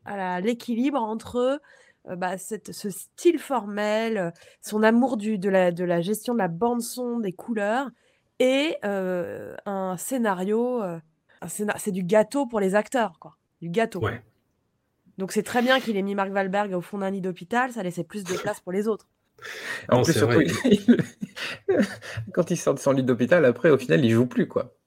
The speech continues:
Speaker 3: Parce que du
Speaker 2: Oui.
Speaker 3: coup, il, <laughs> il, il est tellement traumatisé, le pauvre, du coup, il, il boude dans son coin, euh, <laughs> du coup,
Speaker 1: Et
Speaker 3: c'est
Speaker 1: puis,
Speaker 3: pas
Speaker 1: t'as
Speaker 3: difficile.
Speaker 1: toujours la peinture des communautés.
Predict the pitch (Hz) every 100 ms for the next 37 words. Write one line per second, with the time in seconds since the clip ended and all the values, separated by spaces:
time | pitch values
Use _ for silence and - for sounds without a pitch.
0 | _ _ 117 - 113 170 - 139 110 -
1 | 170 - 233 156 113 160 - 190 139 120
2 | 127 131 123 131 123 120 120 151 160 147
3 | 165 120 110 117 165 120 110 - - -
4 | 113 120 117 143 123 117 117 123 139 175
5 | 147 113 107 101 101 110 - - - -
6 | 214 - - - - - - - - 165
7 | - 123 135 - 330 - 220 240 240 285
8 | 247 240 247 233 247 269 330 302